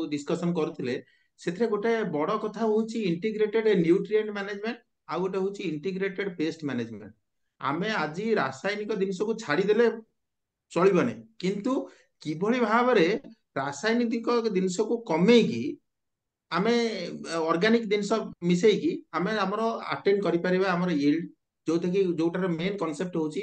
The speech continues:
ଆମର ୟିଲ୍ଡକୁ ଆଟେଣ୍ଡ କରିବା ଦରକାର। କାରଣ ଆମର ପପୁଲେସନ ହୁ ହୁ ହେଇ ବଢୁଛି, ତାକୁ ସଷ୍ଟେନ କରିବାକୁ ହେଲେ ଆମେ ସମ୍ପୂର୍ଣ୍ଣ ରୂପେ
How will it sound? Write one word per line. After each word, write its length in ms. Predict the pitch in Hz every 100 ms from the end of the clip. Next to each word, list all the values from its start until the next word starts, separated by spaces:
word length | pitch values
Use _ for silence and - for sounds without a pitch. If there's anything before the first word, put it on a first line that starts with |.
| 170
ଆମର 180 | 165 170
ୟିଲ୍ଡକୁ 420 | 143 202 233 240
ଆଟେଣ୍ଡ 240 | 214 185 208
କରିବା 180 | 202 196
ଦରକାର। 260 | 175 170 147
କାରଣ 200 | 156 175
ଆମର 220 | 196 175 196
ପପୁଲେସନ 580 | 196 151 196 208 196 214
ହୁ 140 | 185
ହୁ 120 | 220 208
ହେଇ 160 | 214 220
ବଢୁଛି, 380 | 190 185 147 123 - _ _ _
ତାକୁ 280 | 143 170 -
ସଷ୍ଟେନ 440 | 226 185 175 233 233
କରିବାକୁ 340 | 226 214 220 214
ହେଲେ 160 | 226
ଆମେ 280 | 214 202 220
ସମ୍ପୂର୍ଣ୍ଣ 480 | 190 170 175 233 240
ରୂପେ 280 | 233 233 240